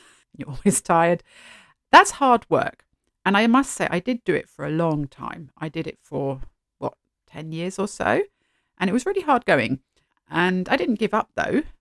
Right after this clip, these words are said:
I noticed that a lot of people had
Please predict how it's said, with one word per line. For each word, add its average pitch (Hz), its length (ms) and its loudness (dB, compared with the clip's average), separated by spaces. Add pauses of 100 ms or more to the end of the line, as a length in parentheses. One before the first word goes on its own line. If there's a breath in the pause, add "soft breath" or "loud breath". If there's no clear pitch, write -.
(160)
I 180 200 0
noticed 220 600 0
that - 180 -6
a 180 80 -2
lot 190 260 2
of 208 140 -18 (140)
people 165 600 -2 (420)
had 175 220 -6